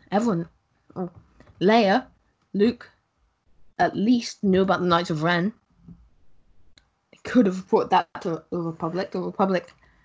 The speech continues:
should have been alert the second anything happened. Any sort of resistance against them, any sort of empire rose again. But no, um, they've been stealing children.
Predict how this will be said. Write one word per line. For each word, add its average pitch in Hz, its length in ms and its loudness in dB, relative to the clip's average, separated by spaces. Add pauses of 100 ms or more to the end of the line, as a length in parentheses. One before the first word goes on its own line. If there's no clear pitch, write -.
(180)
should - 440 0
have 247 100 2
been 175 160 2
alert 165 440 -2
the 180 60 -8
second 165 760 -4
anything 165 500 -2 (540)
happened. - 500 -4 (960)
Any 190 540 4
sort 185 280 -4 (1200)
of 202 180 -4
resistance 202 640 0
against 196 480 2
them, 160 380 0 (300)
any 180 280 -2
sort 160 280 -6
of 180 60 -6
empire 170 640 2
rose 180 300 0
again. 160 300 -2 (460)
But 226 100 6
no, 202 360 4
um, 165 280 -4 (280)
they've 196 200 0 (120)
been 202 140 2
stealing 247 360 2
children. 190 480 2